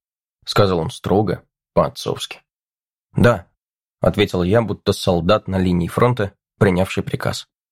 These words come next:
«Можно», сказал полицейский грубиян, указывая на конец коридора, и они вместе с мужичком ушли.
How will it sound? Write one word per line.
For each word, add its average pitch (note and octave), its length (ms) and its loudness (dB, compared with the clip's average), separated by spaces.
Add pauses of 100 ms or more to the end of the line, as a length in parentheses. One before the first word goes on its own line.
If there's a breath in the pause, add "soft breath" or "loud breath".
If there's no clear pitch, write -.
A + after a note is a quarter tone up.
(400)
«Можно», A#2 480 2 (540)
сказал G2+ 340 2
полицейский G2+ 480 -2
грубиян, F#2 460 2
указывая G#2+ 460 0
на F#2+ 100 2
конец F2+ 320 2
коридора, E2+ 560 0 (320)
и G2+ 80 4
они A#2+ 220 4
вместе G#2 300 -2
с - 80 -8
мужичком F#2+ 640 0 (280)
ушли. - 420 0